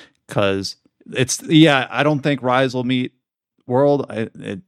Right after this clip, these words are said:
clearly doesn't seem to have the momentum for it, but it's still, like, it seems like the success of World has basically elevated the potential for every other game in the franchise going forward.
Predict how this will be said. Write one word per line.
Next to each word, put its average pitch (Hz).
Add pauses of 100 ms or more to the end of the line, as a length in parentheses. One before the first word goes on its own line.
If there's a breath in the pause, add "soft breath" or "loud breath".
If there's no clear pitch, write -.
(520)
clearly 123
doesn't 107
seem 107
to 110
have 104
the 104
momentum 113
for 127
it, 127
but 110
it's 104
still, 123 (500 loud breath)
like, 117
it 131
seems 165
like 131
the 120
success 123
of 101
World 113
has 101
basically 110
elevated 104
the 185
potential 113
for -
every 110
other 104
game 101
in 98
the 101
franchise 98
going 101
forward. 92